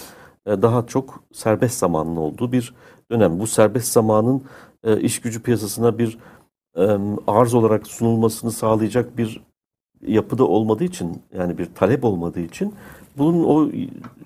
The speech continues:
şey içerisinde, e, komünite diyelim, içerisinde kalması, e, kaçınılmaz. Köy enstitülerinin, e, o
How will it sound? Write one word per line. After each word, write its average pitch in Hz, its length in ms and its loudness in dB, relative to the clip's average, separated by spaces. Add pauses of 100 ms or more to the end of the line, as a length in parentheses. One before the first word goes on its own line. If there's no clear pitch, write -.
(300)
şey - 200 0
içerisinde, 90 680 0 (240)
e, 92 160 0 (120)
komünite 110 500 0
diyelim, 95 320 0
içerisinde 113 560 -4
kalması, 107 580 -2 (460)
e, 117 140 0
kaçınılmaz. 120 520 -2 (280)
Köy 151 160 -2
enstitülerinin, 151 640 -2 (480)
e, 101 360 2 (400)
o 113 160 2